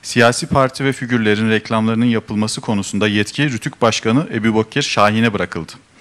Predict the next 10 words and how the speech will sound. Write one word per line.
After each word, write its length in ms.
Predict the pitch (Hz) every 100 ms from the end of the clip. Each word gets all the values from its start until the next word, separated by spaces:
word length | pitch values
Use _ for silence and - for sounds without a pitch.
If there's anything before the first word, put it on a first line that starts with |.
| - - - - - 160
Bu 80 |
kararı 380 | 156 135 120 98
nasıl 240 | 107 - 156
değerlendiriyorsunuz? 960 | 147 127 104 101 95 98 - 143 151
Bu 60 | 135
konuyla 320 | 135 113 104
ilgili 160 | 104 104
yorumlarınızı 560 | 120 113 104 101 110
alabilir 320 | 113 95 87
miyiz? 360 | 85 - - -